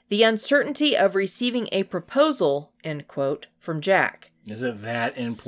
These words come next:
Speaker 2: important?
Speaker 1: yeah, she's gonna kill herself because she isn't sure if Jack's going to propose or not.
Speaker 2: And let's break it down to, to just realistic facts here. You're gonna kill yourself 'cause you ain't been asked a fucking question yet?
Speaker 1: Yeah.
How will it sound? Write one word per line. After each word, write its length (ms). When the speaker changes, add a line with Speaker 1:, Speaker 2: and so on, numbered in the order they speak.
Speaker 2:
important? 200
Speaker 1:
yeah, 220
she's 340
gonna 220
kill 340
herself 480
because 260
she 240
isn't 400
sure 480
if 200
Jack's 320
going 320
to 80
propose 520
or 120
not. 480
Speaker 2:
And 160
let's 200
break 260
it 160
down 300
to, 320
to 220
just 380
realistic 640
facts 380
here. 160
You're 220
gonna 160
kill 180
yourself 400
'cause 180
you 80
ain't 140
been 100
asked 220
a 60
fucking 300
question 360
yet? 240
Speaker 1:
Yeah. 360